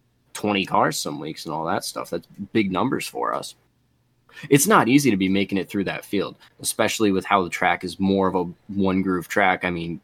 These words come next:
yeah, we talked about it before. You can kinda roll the outside sometimes, but you can't abuse it. Other than that, like, you, you gotta know the minutia and the moves to get around that racetrack, and him being able to get up there, fight through, get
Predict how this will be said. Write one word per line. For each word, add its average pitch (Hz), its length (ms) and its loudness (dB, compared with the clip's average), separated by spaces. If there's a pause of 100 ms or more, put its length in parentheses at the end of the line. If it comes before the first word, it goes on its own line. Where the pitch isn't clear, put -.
yeah, 90 200 0
we 85 100 -6
talked 80 280 -4
about 78 160 -8
it 67 60 -12
before. 87 340 -4
You 80 100 -6
can 78 140 -16
kinda 87 280 -4
roll 82 220 -4
the 80 160 -6
outside 78 500 -8
sometimes, 85 560 -6
but - 160 -12
you - 60 -16
can't 76 280 -8
abuse 90 400 -6
it. 80 200 -6 (420)
Other 95 180 -2
than 165 140 -6
that, 113 360 2 (320)
like, 90 180 -12
you, 131 220 0
you 131 160 2
gotta 240 240 2
know 180 200 4
the 135 100 2
minutia 104 600 2
and 85 140 -8
the 85 60 -6
moves 95 580 0
to 95 100 -6
get 95 160 0
around 90 280 2
that 76 180 -4
racetrack, 82 540 -6
and 95 80 -6
him 107 160 2
being 107 240 4
able 101 220 2
to 92 60 -4
get 92 200 0
up - 180 -2
there, 87 160 -2
fight - 360 -2
through, 98 320 0
get - 180 -4